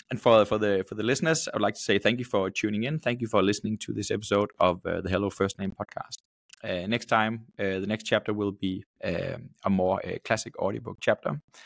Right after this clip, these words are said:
Um, but until then, remember that you can download all the illustrations and a written abstract of the book and so on,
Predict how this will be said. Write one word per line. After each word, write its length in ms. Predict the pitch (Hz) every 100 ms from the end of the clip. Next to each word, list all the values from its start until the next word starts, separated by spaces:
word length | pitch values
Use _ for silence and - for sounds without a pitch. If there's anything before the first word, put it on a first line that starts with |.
| - _ -
Um, 500 | 101 98 101 101 101
but 200 | 101 - 92 95 104 107 - _ _ _ _ _
until 280 | 113 110 131
then, 160 | 127 135
remember 320 | 113 110 113
that 160 | 110 98
you 80 |
can 200 | - 98
download 400 | 92 92 98 98
all 160 | 95 92
the 160 | 104 92
illustrations 800 | 92 - 101 - 107 107 101
and 260 | - 87 82
a 60 | -
written 260 | 95 98 92
abstract 420 | 95 - 98 -
of 100 | 90
the 80 | 90
book 200 | 98 101
and 100 | 92
so 200 | - 110
on, 220 | 120